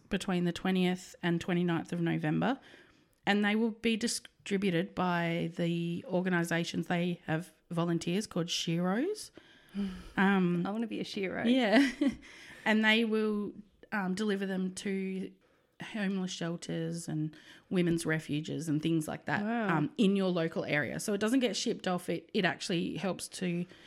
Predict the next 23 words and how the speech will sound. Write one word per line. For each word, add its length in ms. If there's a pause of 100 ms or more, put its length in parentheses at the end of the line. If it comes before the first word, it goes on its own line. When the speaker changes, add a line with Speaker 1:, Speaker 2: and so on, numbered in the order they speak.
(120)
Speaker 1:
support 400 (240)
people 320
in 160
your 120
local 300
area, 320
which 180
Speaker 2:
That's 120
Speaker 1:
I 20
think 140
Speaker 2:
awesome. 120
Speaker 1:
is 100
really 180
good. 220
Speaker 2:
I 40
Speaker 1:
Not 120
Speaker 2:
love 100
Speaker 1:
all 60
Speaker 2:
that. 100
Speaker 1:
charities 460
do 200
that. 220
Speaker 2:
Yeah. 280